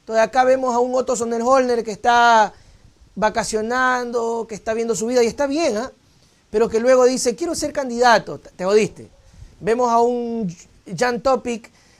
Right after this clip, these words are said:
que ya van varias personas, el señor Marco Molina lo dice, no lo conozco, pero hay que ver su temperamento. Eh, Fernando Casado dice, "No quisiera hablar de Topic porque me da miedo". O sea, aquí el, el problema es que el presidente te infunda miedo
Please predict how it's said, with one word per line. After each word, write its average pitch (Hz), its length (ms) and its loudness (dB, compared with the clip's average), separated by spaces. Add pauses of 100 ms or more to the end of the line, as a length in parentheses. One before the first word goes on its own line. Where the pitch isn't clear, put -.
(380)
que 202 580 0 (260)
ya 185 180 2
van 233 220 4
varias 233 260 4
personas, 233 560 -4 (100)
el 147 120 -14
señor 175 240 -6
Marco 226 220 -4
Molina 208 300 -4
lo 196 80 -2
dice, 190 220 -6
no 175 80 -2
lo 226 100 -2
conozco, 226 360 -4
pero 170 340 -4 (320)
hay 185 160 -4
que 214 100 -2
ver 220 180 0
su 226 120 -10
temperamento. 185 760 -2 (540)
Eh, 160 300 -6
Fernando 196 280 -4
Casado 220 300 0
dice, 226 280 0
"No 202 120 -6
quisiera 226 280 0
hablar 226 220 4
de 220 120 0
Topic 240 320 -4
porque 185 220 -8
me 170 80 -6
da 202 120 -2
miedo". 214 380 0 (440)
O 160 60 -12
sea, 196 260 -2
aquí 185 280 -4
el, 262 140 -2 (320)
el 196 140 -4
problema 247 460 -4
es 247 140 -4
que 240 80 -2
el 214 100 -4
presidente 220 540 -4
te 233 80 -8
infunda 220 400 -6
miedo 220 420 0